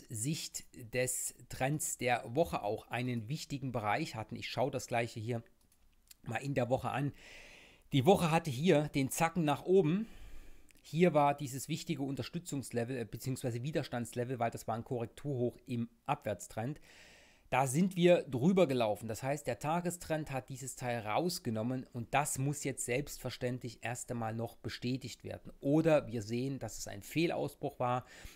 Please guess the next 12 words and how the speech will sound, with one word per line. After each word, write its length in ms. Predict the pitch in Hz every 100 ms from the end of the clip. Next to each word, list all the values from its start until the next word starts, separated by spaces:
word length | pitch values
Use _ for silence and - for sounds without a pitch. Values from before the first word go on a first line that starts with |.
| -
äh, 80 | 123
und 160 | 123 -
können 280 | 123 117
dann 180 | 113 113
uns 320 | - 131 -
nach 160 | 123 104
unten 400 | 147 147 - 107
wieder 320 | 101 104 -
orientieren. 960 | 120 113 107 107 - 120 135 98 92 -
Heißt, 500 | 110 131 139 - -
mit 200 | 117 -
Blick 320 | 135 156 -